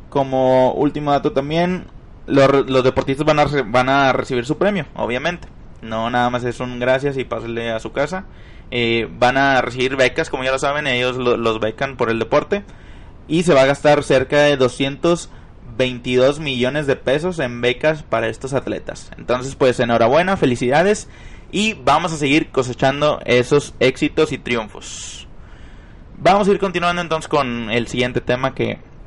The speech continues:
que traemos. Déjenme darle un sorbito al agua nada más. Muy bien, muchas gracias. Eh,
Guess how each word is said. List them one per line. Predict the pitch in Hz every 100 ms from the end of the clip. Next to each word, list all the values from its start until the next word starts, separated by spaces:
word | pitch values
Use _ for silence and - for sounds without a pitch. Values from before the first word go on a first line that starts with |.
| - -
que | 117
traemos. | - 117 120 135 165 - -
Déjenme | 117 120 127 120
darle | 120 120 127 135 - -
un | 139 139
sorbito | - 123 117 117 120
al | 117
agua | 117 127
nada | 120 120
más. | 131 202 - - - - - - - - - - - - - - - - - - - - - - - - -
Muy | 143 127
bien, | - - - - -
muchas | 139 143 143
gracias. | 143 156 151
Eh, | 123 120